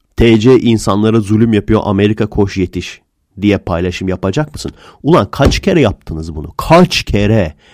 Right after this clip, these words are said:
Yani bir insan evladı bu kadar mı dayak arsızı olur? İnsanları tahrik eden sensin.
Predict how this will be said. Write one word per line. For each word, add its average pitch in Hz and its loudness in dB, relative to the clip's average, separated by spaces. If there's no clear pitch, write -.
Yani 127 2
bir 104 0
insan 170 2
evladı 107 2
bu - -4
kadar 160 2
mı 98 -2
dayak 95 0
arsızı 90 -6
olur? 76 -8
İnsanları 147 2
tahrik 151 0
eden 151 2
sensin. - -2